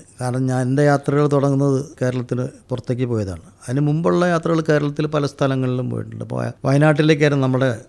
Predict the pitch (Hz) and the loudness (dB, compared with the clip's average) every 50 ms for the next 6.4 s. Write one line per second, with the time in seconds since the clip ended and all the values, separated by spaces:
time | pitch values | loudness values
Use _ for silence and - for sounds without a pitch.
0 | - - - 151 143 135 147 147 139 127 131 135 139 143 131 135 143 143 - - | -20 -20 -20 -16 -12 -10 -8 -6 -4 -2 -2 0 0 0 2 2 0 2 2 2
1 | 147 143 135 139 143 139 143 139 123 - - 143 147 139 - 151 147 147 139 123 | 2 2 2 2 2 2 2 0 0 0 0 2 2 2 2 0 2 2 0 0
2 | - 139 127 117 127 123 120 117 123 117 113 113 110 113 120 127 - _ _ - | 0 -2 -2 -2 -2 -4 -2 -2 -2 -2 -2 -4 -4 -6 -8 -10 -12 _ _ -8
3 | - 120 123 120 127 131 127 135 139 147 147 143 147 - - - - - - 143 | -6 -4 -2 -2 -2 0 0 2 2 2 2 0 -2 -6 -12 -20 -18 -10 -6 -4
4 | 139 135 135 139 139 139 135 - 143 135 135 135 135 160 139 131 131 131 131 135 | -2 0 0 0 0 0 0 0 0 0 0 -2 -4 -6 -4 -4 -4 -4 -4 -4
5 | 135 139 123 - 151 151 151 151 147 151 143 139 135 143 139 120 - - 147 139 | -4 -2 2 4 6 6 6 6 4 2 -2 0 0 2 2 0 0 0 0 2
6 | 135 131 127 127 120 - 107 | 2 2 2 0 -4 -6 -8